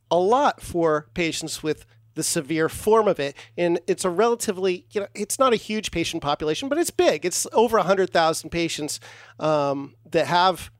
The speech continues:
hemophilia A, and it's a ten billion treatment market right now. So, um, this theoretically, a one and done, uh, gene therapy in this indication could theoretically make, be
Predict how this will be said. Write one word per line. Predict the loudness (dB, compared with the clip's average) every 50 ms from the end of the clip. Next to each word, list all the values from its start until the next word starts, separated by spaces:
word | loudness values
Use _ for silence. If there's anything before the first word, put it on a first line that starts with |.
| _ -12
hemophilia | -8 -6 -2 -2 -2 -2 -4 -2 -2 -2 -2 -2 -4 -4 -4
A, | -4 -4 -4 -4 -6 -8 -10 -14 -20 -20 -8 -2
and | 0 0 2
it's | 0 0 0 -2
a |
ten | -2 0 0 0 0 0 2
billion | 2 2 2 4 2 2 2 0 -2 -6 _ _ _ _ _ _
treatment | _ -2 0 0 0 -2 -4 -4 -4 -4
market | -2 0 2 2 2 0 0 -4 -6 -6 _
right | 0 0 0 0 0 -4
now. | -4 -2 0 0 0 0 -2 -4
So, | -6 -4 0 2 4 4 2 0 -2 -8 -20 -20 _ _ _
um, | -2 0 2 2 2 2 2 0 -2 -6 -10 -14 -12
this | -2 2 2 2 2 0
theoretically, | -4 -4 -2 0 2 4 6 6 6 4 2 -2 -4 -4 -4 -4 -4 -4 -2 -2
a | 0 0 0
one | -2 -6 -10 _ _ -20 -14 -4 2 2 4 6 4
and | 4 2 2
done, | 2 2 2 2 0 -4 -8 -12 -16 -20 -20 _ -6
uh, | -4 -4 -2
gene | -2 0 2 2 4 2 2
therapy | 2 2 2 2 2 2 0 -2 -6 -4 -4
in | -4 0 2
this | 2 2 2 0
indication | -2 -2 -2 -2 -2 -2 -2 -2 -4 -6 -8 -6
could | -2 -4 -4 -2
theoretically | 0 0 2 4 4 4 2 0 -2 -4 -2 -2 0
make, | 0 0 0 -2 -2 -8 -14
be | -10 -10